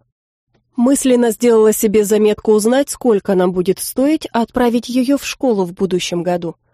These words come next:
Вдруг мы сможем себе это позволить. «Прости, милая,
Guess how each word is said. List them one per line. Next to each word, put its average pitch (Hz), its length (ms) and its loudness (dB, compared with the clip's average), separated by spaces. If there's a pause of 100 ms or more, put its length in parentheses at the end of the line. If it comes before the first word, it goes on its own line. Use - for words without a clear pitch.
Вдруг 226 300 -2
мы 240 160 2
сможем 190 400 -2
себе 165 300 -4
это 156 160 -8
позволить. 165 600 -8 (960)
«Прости, 240 440 -2
милая, 170 540 0